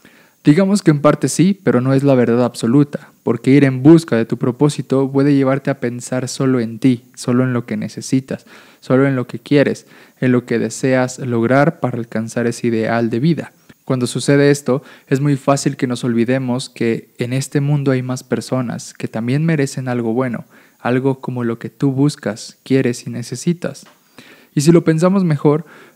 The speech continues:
los mayores logros en la historia de la humana no son egoístas, no fueron hechos por una sola persona. El arte, para ser valorado y pro-, y provocar un impacto, necesita que alguien lo vea.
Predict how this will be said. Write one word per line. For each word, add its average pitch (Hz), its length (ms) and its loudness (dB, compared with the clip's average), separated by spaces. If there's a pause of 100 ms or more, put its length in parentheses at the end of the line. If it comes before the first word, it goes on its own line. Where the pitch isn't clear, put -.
los 139 160 2
mayores 143 380 4
logros 151 340 2
en 127 60 -4
la 123 60 -4
historia 131 260 -2
de 131 80 2
la 123 80 2
humana 127 500 -4
no 143 200 -4
son 165 240 0
egoístas, 123 720 -6
no 127 100 -10
fueron 127 300 -2
hechos 131 240 -10
por 120 160 -8
una 120 160 -10
sola 113 320 -6
persona. - 540 -8 (500)
El 117 160 -4
arte, 135 460 0 (120)
para 110 180 -2
ser 127 240 -4
valorado 127 720 0
y 131 120 -4
pro-, 127 460 -2
y 127 80 -4
provocar 123 440 -2
un 135 120 -2
impacto, 131 480 -4
necesita 123 520 -6
que - 160 -6
alguien 123 340 -4
lo 104 80 -2
vea. 127 340 -2